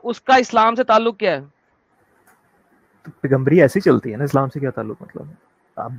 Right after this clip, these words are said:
Speaker 2: کسی نہ کسی
Speaker 1: محمد
Speaker 2: پیغمبر نے
Speaker 1: کو
Speaker 2: تو آنا ہے نا۔
Speaker 1: پیغمبر، محمد کو پیغمبر بنانے والا پیغمبر کون ہے؟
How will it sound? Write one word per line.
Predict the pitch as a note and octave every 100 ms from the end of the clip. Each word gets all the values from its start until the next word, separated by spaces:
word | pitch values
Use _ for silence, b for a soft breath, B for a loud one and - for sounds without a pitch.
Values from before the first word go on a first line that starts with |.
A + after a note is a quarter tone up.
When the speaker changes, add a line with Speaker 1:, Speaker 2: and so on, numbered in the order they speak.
| -
Speaker 2:
کسی | - C#3 E3
نہ |
کسی | F3+ F#3+
Speaker 1:
محمد | F#3 G3+
Speaker 2:
پیغمبر | D3 B3
نے | E3
Speaker 1:
کو | D#3+
Speaker 2:
تو | C3+
آنا | B2
ہے | G#3+
نا۔ | A3
Speaker 1:
پیغمبر، | A3+ G3 G3+
محمد | G3+ F#3+ G#3 B3 B3+
کو | C4
پیغمبر | A3+ G3+ G#3+ A#3+
بنانے | A3 G#3
والا | A3
پیغمبر | A3 G#3 G3 G3
کون | E3+
ہے؟ | C#3+